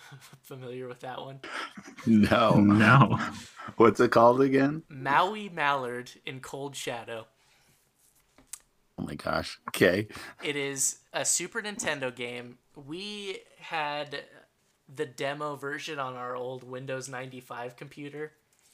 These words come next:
Speaker 1: So I believe it was also a, an old P C game. Um, but it's made by Disney. And you are the character Maui Mallard, who is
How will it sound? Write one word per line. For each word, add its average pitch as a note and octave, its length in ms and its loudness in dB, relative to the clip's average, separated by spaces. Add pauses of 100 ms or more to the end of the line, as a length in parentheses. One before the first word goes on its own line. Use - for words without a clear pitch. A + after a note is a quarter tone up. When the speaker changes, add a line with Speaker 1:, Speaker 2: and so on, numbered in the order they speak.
(420)
Speaker 1:
So - 120 -12
I B2+ 60 -10
believe C3+ 320 -10
it D3 80 -6
was C#3+ 140 -10
also C3 580 -6 (260)
a, - 40 -20
an C3 80 -12
old C3 260 -10
P C#3+ 220 -14
C C#3 260 -12
game. A#2+ 360 -14 (1200)
Um, B2+ 480 -6 (1300)
but C#3+ 160 -6
it's C#3+ 160 -12
made D3+ 240 -10
by E3+ 140 -2
Disney. B2+ 560 -10 (1700)
And C3+ 260 -6 (220)
you F3+ 340 -12
are E3+ 160 -2
the D#3+ 100 -8
character D3 560 -8
Maui C#3+ 400 -4
Mallard, C3 600 -6 (540)
who C#3+ 200 -10
is C3 300 -8